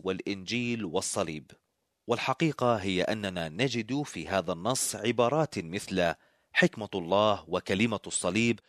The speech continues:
وحتى شهادة الله. ولكن سواء كان النص يتحدث عن حكمة الله أو كلمة الصليب أو شهادة الله، فإنه يتحدث عن الإعلان الإلهي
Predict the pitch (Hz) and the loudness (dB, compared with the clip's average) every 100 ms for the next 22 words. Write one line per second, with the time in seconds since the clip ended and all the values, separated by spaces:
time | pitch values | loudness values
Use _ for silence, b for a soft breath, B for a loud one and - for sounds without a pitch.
0 | _ 107 123 - - - 117 - _ - | _ 0 2 2 0 2 2 2 _ -12
1 | - 107 85 117 143 123 - 92 80 76 | -6 -4 -2 2 2 2 -4 -2 0 0
2 | - _ _ _ _ _ _ _ _ - | -2 _ _ _ _ _ _ _ _ 4
3 | 131 170 - 131 120 - _ _ _ - | 6 6 4 0 -2 -8 _ _ _ -6
4 | - 160 208 - 113 - 139 117 98 131 | 2 4 4 4 2 4 4 2 2 0
5 | - 127 92 - 90 123 110 110 113 92 | 0 -2 -2 -2 0 0 2 -2 0 -2
6 | 90 - - 101 95 98 85 107 95 95 | -2 -2 -6 -4 -6 -4 2 2 4 0
7 | - 104 107 - 92 101 95 90 - 90 | -2 0 0 0 -4 -2 -4 -8 -6 -4
8 | 98 110 98 - 117 - 107 127 165 107 | -2 -2 -2 0 0 0 0 4 6 4
9 | - 87 92 104 135 b b b b b | -2 0 4 4 0 b b b b b
10 | - 143 147 139 135 104 98 101 - 143 | 2 4 4 0 2 2 2 2 4 2
11 | 120 120 131 117 78 80 110 123 120 113 | 4 0 0 -2 -2 2 2 2 2 4
12 | 101 90 107 113 107 101 113 104 98 95 | 4 6 2 2 -2 -4 0 4 4 4
13 | 151 170 | 4 4